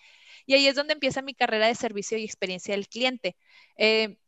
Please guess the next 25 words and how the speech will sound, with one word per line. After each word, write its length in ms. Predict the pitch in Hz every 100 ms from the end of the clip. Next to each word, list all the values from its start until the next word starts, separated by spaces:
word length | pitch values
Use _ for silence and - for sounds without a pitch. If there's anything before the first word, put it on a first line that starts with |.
| _
cuando 240 | 269 254
yo 160 | 262 285
regreso 420 | 294 330 330 311
a 20 | 330
Monterrey, 480 | 320 285 277 247 247
después 320 | 254 - 220
de 60 |
estar 200 | 233 233 -
trabajando 600 | 240 233 - 214 208 214
con 180 | 214
esta 200 | 202 - 220
empresa, 420 | - 220 - 233
yo 160 | 226
regreso 340 | 214 226 226 247
a 20 |
Monterrey 400 | 240 233 247 247
y 20 | 277
empiezo 260 | 277 254
a 20 | 269
trabajar 380 | 277 262 240
en 120 | 240 247
una 140 | 233
empresa 540 | 240 233 220 240 240 - -
nacional, 720 | - 233 - 240 208 202 262 311 - - - _
eh, 440 | 240 233 233 220